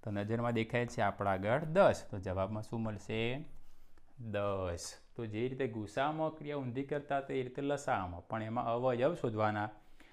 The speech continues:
આની અંદર અવયવી. તો પાંચ અને દસનો લસા જોયો, તો પાંચ એટલે પાંચના અવયવી લખ્યા, એટલે કે ઘડિયો લખ્યો આપણે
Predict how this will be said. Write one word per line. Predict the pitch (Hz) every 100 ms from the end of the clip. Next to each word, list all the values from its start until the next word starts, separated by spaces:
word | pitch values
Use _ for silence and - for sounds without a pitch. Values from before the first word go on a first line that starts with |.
| - -
આની | 107 117
અંદર | 113 131 185 214 -
અવયવી. | 120 110 127 147 113 110 110 92 - - - - - -
તો | 131
પાંચ | - 127 147 139
અને | 139
દસનો | 123 107 -
લસા | 135 131 135
જોયો, | 131 131 131 135 131
તો |
પાંચ | 123 113 117 123 -
એટલે | 117 104
પાંચના | - 104 107 113 131
અવયવી | 123 120 131 135
લખ્યા, | 131 123 - 123
એટલે | 120
કે | 120
ઘડિયો | 104 90 101
લખ્યો | 123 123 139
આપણે | 135 135 131